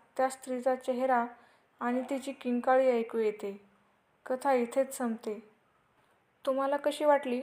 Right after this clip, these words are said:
कमेंट करून नक्की सांगा आणि आपल्या साहित्यसार YouTube चॅनलला सबस्क्राईब करा आणि बेल आयकॉन दाबण्यास विसरू नका,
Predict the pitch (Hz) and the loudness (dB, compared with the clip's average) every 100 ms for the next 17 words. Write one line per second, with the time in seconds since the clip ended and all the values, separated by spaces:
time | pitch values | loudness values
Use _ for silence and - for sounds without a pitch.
0 | - _ 269 247 262 269 269 277 277 254 | -8 _ -4 -2 -4 2 2 2 -4 -6
1 | - 277 277 254 240 294 - _ _ _ | -6 -6 -4 -2 -4 -6 -14 _ _ _
2 | _ _ _ - 254 262 254 262 - 254 | _ _ _ -8 -2 0 -2 -4 -10 -10
3 | 247 277 277 269 - - 269 254 247 294 | 2 4 4 0 -10 -8 -4 -4 -2 0
4 | 294 285 269 254 277 269 262 254 254 240 | 2 2 2 -4 -6 -4 -2 -2 -2 -2
5 | 240 - - 254 - 269 262 - 269 247 | -4 -4 -6 -6 -2 -2 -2 0 0 0
6 | 247 - - _ _ _ _ _ _ 277 | -2 -10 -20 _ _ _ _ _ _ -6
7 | 262 254 262 247 269 262 262 285 254 233 | -2 -2 0 2 4 2 2 2 2 2
8 | 226 247 240 269 254 262 240 214 208 | 2 -4 -4 -8 -4 -2 -2 -4 -6